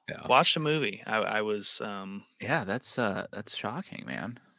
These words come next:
Speaker 2: Yeah, we
Speaker 3: It
Speaker 2: started
Speaker 3: doesn't ever
Speaker 2: another
Speaker 3: come out of your mouth very
Speaker 1: Yeah,
Speaker 3: often.
Speaker 1: that is, that's very surprising.
Speaker 2: Listen,
Speaker 3: Also,
Speaker 2: here
Speaker 3: I, I, I really love Channing Tatum in, uh, Hateful Eight, which I guess I could
Speaker 2: Yeah.
Speaker 3: talk about that 'cause I did watch that recently. Such a good movie. And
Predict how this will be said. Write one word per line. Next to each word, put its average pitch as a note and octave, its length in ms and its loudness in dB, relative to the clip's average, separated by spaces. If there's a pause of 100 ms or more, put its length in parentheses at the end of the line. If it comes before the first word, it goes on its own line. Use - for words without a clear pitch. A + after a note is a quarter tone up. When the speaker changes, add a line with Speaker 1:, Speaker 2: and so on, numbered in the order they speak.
(200)
Speaker 2:
Yeah, G#2 320 -2
we C3 100 6
Speaker 3:
It - 80 8
Speaker 2:
started F#3 220 12
Speaker 3:
doesn't C3+ 60 10
ever C#3+ 180 10
Speaker 2:
another B2 100 4
Speaker 3:
come C#3 100 8
out B2+ 100 10
of B2 60 8
your A2 100 6
mouth B2+ 240 6
very F#2+ 260 2 (120)
Speaker 1:
Yeah, G2 180 4
Speaker 3:
often. - 80 -12
Speaker 1:
that G2 200 4
is, - 500 -2 (220)
that's A#2+ 220 2
very F#2 460 4
surprising. - 680 -6 (200)
Speaker 2:
Listen, G#3 260 12
Speaker 3:
Also, D3 40 12
Speaker 2:
here D3+ 180 10
Speaker 3:
I, D3+ 40 2 (460)
I, C#3 200 6
I B2+ 60 8
really E3 320 8
love G#2+ 240 8
Channing G#2+ 360 2
Tatum G#2 360 0
in, G2 280 -2
uh, F#2 320 -2
Hateful A2 440 0
Eight, F#2+ 260 0
which B2+ 180 2
I C#3 180 10
guess C#3 220 6
I G#2+ 80 2
could - 160 -8
Speaker 2:
Yeah. C#3 160 10
Speaker 3:
talk - 60 -16 (180)
about G2 260 -2
that F#2 160 2
'cause F#2 140 -10
I F2+ 80 0
did F#2+ 180 -6
watch F2+ 220 -4
that F2+ 140 -6
recently. G#2 520 -6 (120)
Such - 280 -4
a G#2+ 40 -8
good F#2 260 -8 (140)
movie. F2+ 360 -4
And A2 280 4